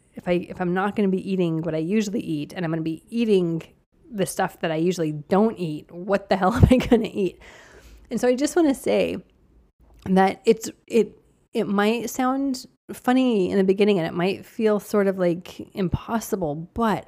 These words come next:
I think that the opposite is true. So what happens is that when you remove the meat, dairy, eggs, oil, and overly processed foods,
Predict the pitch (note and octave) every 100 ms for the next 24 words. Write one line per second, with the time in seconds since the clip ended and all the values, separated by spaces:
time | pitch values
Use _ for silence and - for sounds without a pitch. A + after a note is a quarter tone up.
0 | - - A#3 G#3+ B3+ - - _ - F3+
1 | - F#3 - F#3+ F3+ F#3+ - - - E3+
2 | D3 - - - - - - - - A#3
3 | G#3+ G3+ - A#3 B3+ - E3+ G#2+ A2+ -
4 | - - A#3 F#3+ G3 F3+ - G#3 G3 G3
5 | G3 F#3+ F#3+ - F#3 F#3 G3+ G#3+ A#3+ B3
6 | G3 G3 A#3 B3+ - B3 F#3+ F#3+ F#3 F#3+
7 | F#3 F#3 F3+ E3+ E3+ E3 E3+ F3 D3+ E3
8 | F#3+ F#3 E3+ E3 D#3+ D#3 - D#3 - D3+
9 | - D#3+ F3 G#3